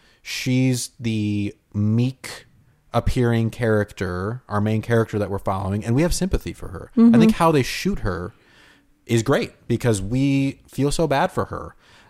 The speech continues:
Speaker 1: Um, there's a lot of shots, uh, close-ups of her that, yes, she's silent and, you know, very kind of devoid of emotions, which I think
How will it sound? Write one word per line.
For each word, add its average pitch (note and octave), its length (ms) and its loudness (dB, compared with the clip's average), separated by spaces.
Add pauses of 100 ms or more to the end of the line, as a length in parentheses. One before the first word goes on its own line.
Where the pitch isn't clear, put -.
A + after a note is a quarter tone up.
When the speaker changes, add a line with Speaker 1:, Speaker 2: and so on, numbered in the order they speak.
(100)
Speaker 1:
Um, G#2+ 400 2
there's B2+ 160 4
a C3+ 60 4
lot B2 300 2
of E3 100 0
shots, - 720 -4 (800)
uh, G#2 680 2 (200)
close-ups D3+ 460 0
of F#2 120 -2
her F#2 320 -4 (500)
that, G#2+ 540 -2
yes, B2 200 2
she's - 260 -2
silent A#2 680 -4
and, G#2 280 -6
you G#2 80 -4
know, F#2 180 -6 (960)
very A2 420 -2
kind A2+ 200 -4
of F#2 120 -6
devoid G#2+ 580 0
of G#2 120 -6
emotions, F#2+ 840 -2
which G2+ 160 -4
I G#2 100 -2
think G#2 420 -6